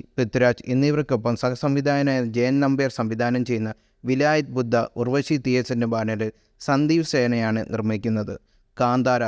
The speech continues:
ട്രിപ്പിൾ സെവൻ ചാർലി എന്നീ വൻപൻ ഹിറ്റുകളുടെ ഛായാഗ്രഹകനായിരുന്ന അരവിന്ദ് കശ്യപാണ് സാ-, ക്യാമറ. അനു മോഹൻ,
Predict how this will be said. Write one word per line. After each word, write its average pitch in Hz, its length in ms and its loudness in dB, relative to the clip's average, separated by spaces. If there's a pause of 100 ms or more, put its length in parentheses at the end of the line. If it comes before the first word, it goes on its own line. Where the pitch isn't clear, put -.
(200)
ട്രിപ്പിൾ 127 300 -2
സെവൻ 135 300 2
ചാർലി 117 340 2
എന്നീ 147 240 2
വൻപൻ 143 380 0 (340)
ഹിറ്റുകളുടെ 131 440 -2
ഛായാഗ്രഹകനായിരുന്ന 120 1000 0
അരവിന്ദ് 127 400 2
കശ്യപാണ് 113 500 -2
സാ-, 107 380 -4 (220)
ക്യാമറ. 107 340 0 (500)
അനു 117 220 2
മോഹൻ, 120 360 0